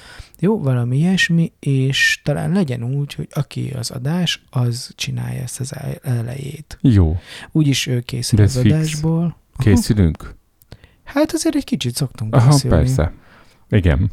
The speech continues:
Speaker 2: <laughs> Figyelj, múltkor meghallgattál négy-öt órányi podcastet. Lett is belőle egyből négy-öt órányi anyag,
Speaker 1: <laughs>
Speaker 2: amit végül kettőbe tettünk ki.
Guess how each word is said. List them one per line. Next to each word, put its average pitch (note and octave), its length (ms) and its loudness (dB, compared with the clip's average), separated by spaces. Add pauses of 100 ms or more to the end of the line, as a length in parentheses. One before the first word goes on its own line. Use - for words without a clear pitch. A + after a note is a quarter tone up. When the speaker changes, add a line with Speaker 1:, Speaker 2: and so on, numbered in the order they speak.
Speaker 2:
<laughs> - 0 - (2250)
Figyelj, A#2+ 300 6
múltkor G#2+ 280 4
meghallgattál F#2 600 4
négy-öt F2 380 4
órányi D#2 320 4
podcastet. D#2+ 720 -2 (240)
Lett G#2 280 2
is F#2 120 -2
belőle F#2 400 4
egyből F2+ 260 4
négy-öt F2 420 4
órányi G2 320 4
anyag, F2+ 540 4 (220)
Speaker 1:
<laughs> - 280 -2
Speaker 2:
amit G2 300 2
végül G2 300 2
kettőbe F#2 500 0
tettünk F2 420 0
ki. - 120 -2